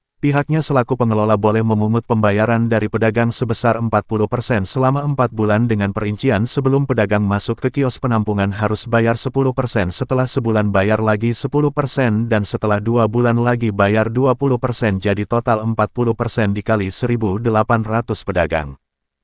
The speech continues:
Total itu bisa lebih seratus rupiah miliar yang harus saya dapat dari pedagang. Nah, kalau kita dibilang sudah mungut sebesar dua puluh dua miliar rupiah, artinya cuma berapa persen dari yang seharusnya kita terima dari pedagang.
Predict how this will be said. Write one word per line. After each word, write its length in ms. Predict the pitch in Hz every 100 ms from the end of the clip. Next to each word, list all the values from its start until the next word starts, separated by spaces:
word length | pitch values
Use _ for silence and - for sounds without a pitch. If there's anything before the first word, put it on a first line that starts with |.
| _ _
Total 400 | - 143 156 147
itu 160 | 135 156
bisa 240 | 139 -
lebih 320 | 127 117 131
seratus 400 | 127 123 110 120 -
rupiah 240 | 120 120 107
miliar 400 | 113 120 120 120
yang 240 | 120 107
harus 240 | 110 117
saya 400 | - 127 123 110
dapat 320 | 92 110 113 120
dari 240 | 113 117 113
pedagang. 560 | 104 92 82 82 71 - _ _ _ _ _ _ 151
Nah, 160 | 147
kalau 240 | 143 147 143
kita 320 | 143 143 135
dibilang 400 | 127 123 113 117
sudah 240 | 131 120
mungut 320 | 110 113 117
sebesar 480 | - 127 110 - 117
dua 240 | 113 131 131
puluh 240 | 139 120
dua 240 | 131 139
miliar 400 | 101 107 120 123
rupiah, 560 | 98 95 98 85 78 - _ _ _ _ _ _
artinya 480 | - 147 147 147 165
cuma 240 | 170 147 127
berapa 320 | 117 113 127
persen 400 | 120 113 127 120
dari 300 | 104 107 117
yang 100 | 117
seharusnya 560 | - 117 117 - 123
kita 240 | 110 127 117
terima 480 | 123 123 135 95 90
dari 240 | 104 110
pedagang. 560 | 104 98 85 82 71